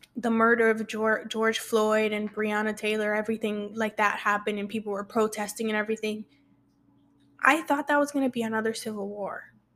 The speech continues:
It might have been in, like, a smaller scale, but it's like history was once again repeating itself. Black people fighting against white people.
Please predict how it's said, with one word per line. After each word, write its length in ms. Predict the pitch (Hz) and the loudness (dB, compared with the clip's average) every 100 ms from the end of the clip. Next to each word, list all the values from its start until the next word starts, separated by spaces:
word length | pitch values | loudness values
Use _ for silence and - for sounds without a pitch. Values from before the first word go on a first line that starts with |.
| _ _ _ _ _ _ _ _ - | _ _ _ _ _ _ _ _ 4
It 140 | 247 | 6
might 280 | 220 233 311 | 8 6 6
have 200 | 269 202 | 2 2
been 180 | 208 208 | 0 0
in, 180 | 208 202 | -2 -2
like, 160 | 202 | -2
a 80 | 196 | 0
smaller 480 | - 220 214 208 202 | 0 2 0 0 -2
scale, 540 | - - 214 208 190 | -2 0 2 2 0
but 180 | 202 214 | 0 0
it's 220 | 214 - | 0 -2
like 260 | 208 196 - _ _ _ _ _ | -2 -2 -6 _ _ _ _ _
history 560 | - 214 214 233 226 | -2 0 0 0 2
was 240 | 226 208 208 | 0 -2 -2
once 220 | 202 220 | -4 -2
again 240 | 254 269 | 0 2
repeating 420 | 254 247 302 311 240 | 2 0 0 0 0
itself. 600 | - - 208 - - _ _ _ _ _ _ _ _ _ _ _ _ _ _ _ _ _ | -4 -12 -14 -14 -20 _ _ _ _ _ _ _ _ _ _ _ _ _ _ _ _ _
Black 320 | 202 190 196 - | -4 -2 -2 -6
people 280 | 220 226 | -2 0
fighting 400 | 226 202 196 208 | 0 -2 -4 -2
against 320 | 240 269 269 311 | 0 2 0 0
white 240 | 349 339 | 0 0
people. 420 | 233 - 180 208 | -6 -8 -8 -10